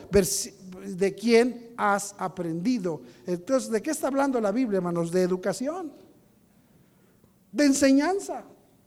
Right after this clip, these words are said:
Hoy día, hermanos, tenemos que, que reconocer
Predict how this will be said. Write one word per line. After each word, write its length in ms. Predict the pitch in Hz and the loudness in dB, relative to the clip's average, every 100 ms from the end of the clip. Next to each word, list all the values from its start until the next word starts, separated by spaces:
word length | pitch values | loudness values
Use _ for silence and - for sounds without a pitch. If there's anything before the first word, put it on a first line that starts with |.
| _ _ _ _ _ _ _ _ _ _ _ _ 262 | _ _ _ _ _ _ _ _ _ _ _ _ 0
Hoy 120 | 320 | 2
día, 240 | 339 359 339 | 6 6 8
hermanos, 400 | 320 320 320 320 | 6 6 4 2
tenemos 420 | 269 311 320 - | 2 2 2 0
que, 400 | 311 302 - - | -4 -4 -8 -6
que 160 | 302 | -2
reconocer 960 | 311 320 311 247 226 208 - 269 220 226 | 0 0 0 0 -2 -4 0 0 0 -4